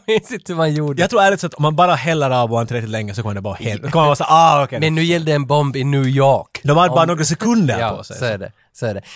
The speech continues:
Speaker 1: Men Die Hard tre har vi båda nu då på tredje plats och det är jag nöjd över för att den, den, jag skulle vilja ha den på första plats på alla platser för jag tycker ändå Die Hard tre är synonym med filmgåtor.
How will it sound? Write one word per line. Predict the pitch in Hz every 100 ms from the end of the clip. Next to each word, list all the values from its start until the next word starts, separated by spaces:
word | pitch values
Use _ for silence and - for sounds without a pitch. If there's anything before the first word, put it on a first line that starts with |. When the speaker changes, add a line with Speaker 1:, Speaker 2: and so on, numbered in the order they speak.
| -
Speaker 1:
Men | 175 185 156
Die | 214 240
Hard | 180
tre | 185 190
har | 175 156
vi |
båda | 151 214 247 160
nu | 147
då | 147
på | 135
tredje | 147 160 147
plats | 139 131 -
och | 151
det | 185
är | 208
jag | 196
nöjd | 170 175 156
över | 151
för | 151
att | 147 143
den, | 160
den, | - 170 180 -
jag | 165 170
skulle | -
vilja | 160 151
ha | 165
den | 165 151
på | 143
första | 151 - 147
plats | 139 -
på | 139
alla | 156 151 135
platser | 143 139 143
för | 143 147 - - 139
jag | 147
tycker | 156 156
ändå | 147
Die | 143 151 151
Hard | 147
tre | - 147
är | 135
synonym | - 143 143 139 147 135 117
med | 127
filmgåtor. | - 131 123 113 139 127 101 -